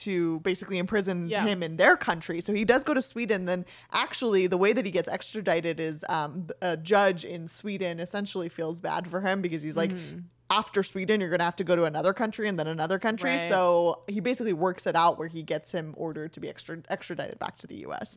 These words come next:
Speaker 2: Leave it to the Swedes.
Speaker 1: Yeah. The good, the
Speaker 2: <laughs> The
Speaker 1: good
Speaker 2: nice
Speaker 1: Swedes.
Speaker 2: ones. Um, so anyway, so he, after he finds out that his dad died, he's still on this airplane,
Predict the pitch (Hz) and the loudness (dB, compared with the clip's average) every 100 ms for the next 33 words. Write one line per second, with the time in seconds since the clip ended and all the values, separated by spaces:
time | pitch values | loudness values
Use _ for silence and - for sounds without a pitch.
0 | 190 196 175 - 165 - - 147 180 - | -8 -8 -8 -12 -14 -12 -12 -12 -12 -14
1 | - 160 - - - 226 285 - 440 285 | -12 -8 -6 -6 -2 2 4 6 6 8
2 | 269 226 202 170 190 196 196 - 349 320 | 6 8 6 6 4 2 -4 0 2 6
3 | 392 349 440 - 285 269 254 247 - - | 4 4 -4 4 6 8 6 0 -10 -18
4 | - 311 330 320 247 226 220 - 262 240 | -2 4 6 6 6 6 6 6 6 6
5 | 220 - 269 254 - - 302 349 294 - | 2 0 0 0 2 4 4 4 4 4
6 | 233 226 214 180 180 175 185 185 170 165 | 4 4 2 0 0 2 2 4 2 2
7 | 160 170 180 - 226 226 208 185 117 175 | 0 -2 -4 0 4 4 2 -2 -4 -4
8 | 180 170 170 | -4 -6 -8